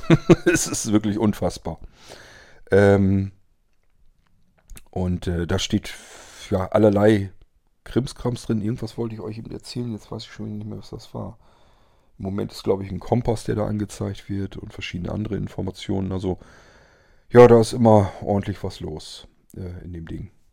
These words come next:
Gut. Ich bin gerade am Überlegen, ob ich euch noch was erzählen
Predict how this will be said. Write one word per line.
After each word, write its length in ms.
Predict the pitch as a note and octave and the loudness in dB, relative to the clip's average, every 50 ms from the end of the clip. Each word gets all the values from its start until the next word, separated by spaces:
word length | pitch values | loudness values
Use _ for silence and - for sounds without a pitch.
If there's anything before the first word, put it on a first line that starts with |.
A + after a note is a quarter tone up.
| _ _ _ _ _ _ _ _ _ _ _ _ _ _ _ _ _ _ _ _ _ _ _ _ _ _ _ _ _ _ _ _ _ - - - - - - - - - - - - _ _ _ _ _ _ - | _ _ _ _ _ _ _ _ _ _ _ _ _ _ _ _ _ _ _ _ _ _ _ _ _ _ _ _ _ _ _ _ _ -20 -20 -20 -20 -20 -20 -20 -20 -20 -20 -20 -20 _ _ _ _ _ _ -2
Gut. 560 | - G#3+ A3 - - - - - - - - - _ _ - - - _ _ _ _ _ _ _ _ _ _ _ _ _ _ _ _ _ _ _ _ _ _ _ _ _ _ _ _ _ _ _ _ _ _ _ _ _ _ _ _ _ _ _ _ _ _ _ _ _ _ _ _ _ _ _ | 4 6 6 6 4 0 -10 -10 -12 -14 -18 -20 _ _ -20 -20 -20 _ _ _ _ _ _ _ _ _ _ _ _ _ _ _ _ _ _ _ _ _ _ _ _ _ _ _ _ _ _ _ _ _ _ _ _ _ _ _ _ _ _ _ _ _ _ _ _ _ _ _ _ _ _ _
Ich 140 | - C#3+ - | -8 -6 -2
bin 120 | - E3+ D3+ | -2 0 4
gerade 200 | D3 C#3+ C#3 C#3 | 4 2 2 2
am 80 | C3+ | 0
Überlegen, 340 | C3 C3+ D3 D#3 D3+ B2 G2+ | 0 0 2 2 2 2 0
ob 120 | F2+ G2 | 0 -2
ich 80 | G#2+ A2 | -4 -4
euch 120 | A2+ A2 | -2 -2
noch 140 | A2+ A2+ G2+ | -2 -2 -4
was 100 | G#2+ G#2+ | -4 -6
erzählen 520 | A2+ A2 - - - C3 A#2+ A2 F#2+ F2 | -8 -10 -10 -4 -2 0 0 0 -2 -4